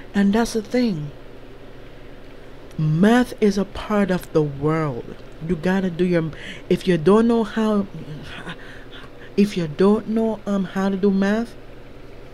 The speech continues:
you're not gonna know it. M-, that's why so-,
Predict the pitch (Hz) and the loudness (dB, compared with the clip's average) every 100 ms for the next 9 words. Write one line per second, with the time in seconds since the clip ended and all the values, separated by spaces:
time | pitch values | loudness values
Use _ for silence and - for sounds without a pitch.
0 | - - - - - - - - - - | -18 -16 -16 -16 -16 -16 -16 -16 -14 -6
1 | 185 226 240 220 226 240 262 - - - | -2 0 0 -2 -2 -2 -4 -8 -12 -16
2 | - - 165 175 - 196 220 - 226 226 | -16 -8 -8 -6 -2 0 0 0 -2 -2
3 | 208 - - - - - - - 254 | -2 -8 -16 -16 -16 -16 -10 -2 -2